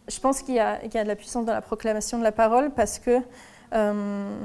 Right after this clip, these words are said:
parce qu'il y a une, une puissance en tant que telle, mais parce qu'elle nous permet surtout de nous focaliser sur Dieu. Donc moi, ça m'a permis de, de, de me focaliser sur Dieu et de reconnaître que quand je lui ai donné ma vie, je lui ai aussi donné mes pensées,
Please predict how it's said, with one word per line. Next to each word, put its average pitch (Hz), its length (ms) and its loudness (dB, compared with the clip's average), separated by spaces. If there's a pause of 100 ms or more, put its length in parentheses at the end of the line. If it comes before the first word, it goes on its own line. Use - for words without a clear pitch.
(680)
parce - 120 -6
qu'il 214 140 -2
y - 20 -4
a - 40 -8
une, 214 240 -4
une 214 80 0
puissance 226 320 -4
en 247 80 2
tant 269 160 0
que 269 80 -12
telle, 349 160 4
mais 226 80 2
parce 214 180 0
qu'elle 220 160 -2
nous 220 60 -2
permet 247 240 2
surtout 262 200 -4
de 254 60 2
nous 233 60 2
focaliser 226 480 -2
sur - 200 -8
Dieu. 208 200 -2 (400)
Donc 208 120 -4
moi, 254 120 4
ça 254 140 0
m'a 214 40 4
permis 220 260 0
de, 208 280 2 (480)
de, 202 420 -2
de 214 60 0
me 214 80 2
focaliser 226 540 0
sur 226 220 -2
Dieu 269 320 0 (1200)
et 240 100 2
de 208 100 0
reconnaître 254 680 4
que 214 420 4
quand 254 120 4
je 233 80 0
lui 247 60 2
ai 233 40 2
donné 220 220 0
ma 202 160 0
vie, 240 220 -2 (640)
je 190 100 -8
lui 208 80 -4
ai - 20 0
aussi 226 240 0
donné 233 240 2
mes 214 120 0
pensées, 226 420 -2